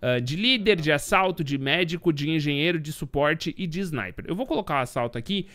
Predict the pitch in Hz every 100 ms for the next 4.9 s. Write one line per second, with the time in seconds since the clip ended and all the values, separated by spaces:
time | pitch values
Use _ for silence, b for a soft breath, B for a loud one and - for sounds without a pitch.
0 | B B 165 190 190 190 185 180 - 196
1 | 143 165 185 175 202 196 185 180 208 -
2 | 214 247 226 175 156 165 175 - b b
3 | b 196 208 220 - 156 165 - b -
4 | 139 139 - 147 147 - 156 120 110